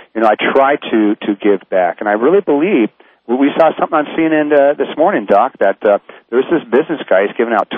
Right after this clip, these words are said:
twenty thousand dollars in two dollar bills. He gives you an envelope. If you accept it, it's only twenty two dollar bills. He says, "Okay, you gotta spend it in local communities,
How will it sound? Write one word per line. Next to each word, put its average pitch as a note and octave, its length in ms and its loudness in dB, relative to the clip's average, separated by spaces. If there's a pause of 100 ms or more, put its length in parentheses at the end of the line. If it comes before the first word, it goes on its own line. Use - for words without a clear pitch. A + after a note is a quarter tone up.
twenty F#3 400 -2
thousand D3+ 580 -2
dollars A2+ 460 0 (480)
in G#2 160 -16
two E3 180 2
dollar C#3+ 280 4
bills. A#2 500 0 (140)
He G#2 140 -8
gives D#3 280 -2
you F#3 80 2
an E3 160 -2
envelope. B2 520 0
If F#2+ 140 -8
you A2 100 0
accept - 440 0
it, - 100 -10 (140)
it's G#2 200 -8
only A#2 280 0 (320)
twenty D3+ 320 0
two - 160 -6
dollar D3 240 4
bills. A2 360 0 (760)
He A#2+ 80 -6
says, A#2 220 0
"Okay, B2 420 0 (260)
you B2 80 -8
gotta F3+ 260 0
spend D3+ 200 0
it D3+ 120 0
in A2+ 140 -2
local B2+ 240 2
communities, A#2+ 520 -4